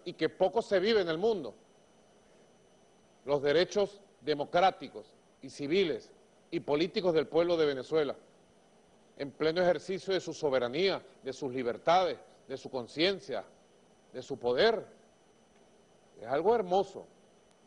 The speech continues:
exuberante, diría yo. De seis referéndum que hemos hecho,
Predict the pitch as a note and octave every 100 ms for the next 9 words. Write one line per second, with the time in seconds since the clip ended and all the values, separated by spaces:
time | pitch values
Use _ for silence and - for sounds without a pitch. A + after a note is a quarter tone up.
0 | _ _ _ _ _ _ _ D#3+ F3 -
1 | F#3 E3 F3+ G3 D#3+ C#3 C3 C3+ D3 C#3
2 | C3+ C3 _ _ _ _ _ _ _ _
3 | _ _ _ _ _ B2 D#3+ - F3 E3+
4 | G3+ G3+ G3+ G3+ F3+ E3+ E3+ F#3 G#3 G#3+
5 | B3+